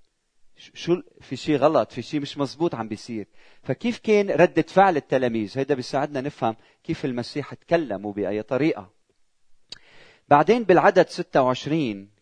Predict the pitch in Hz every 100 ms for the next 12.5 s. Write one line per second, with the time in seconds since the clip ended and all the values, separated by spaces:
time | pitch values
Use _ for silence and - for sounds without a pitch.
0 | _ 247 254 - 190 190 175 139 131 165
1 | 151 117 120 123 127 117 117 - - -
2 | _ _ - - _ 131 180 262 233 233
3 | 196 - 202 - 170 143 147 - 131 156
4 | - - 123 - 127 180 120 120 110 110
5 | 113 110 123 151 _ - _ - 113 131
6 | - 131 113 - 110 104 - 147 160 -
7 | _ _ - - _ _ _ _ _ -
8 | _ - 151 - 202 190 156 180 165 180
9 | - 185 190 165 160 - 135 147 - -
10 | 156 - 165 151 156 147 147 165 180 156
11 | _ _ 117 127 240 - 175 156 156 -
12 | 147 143 185 190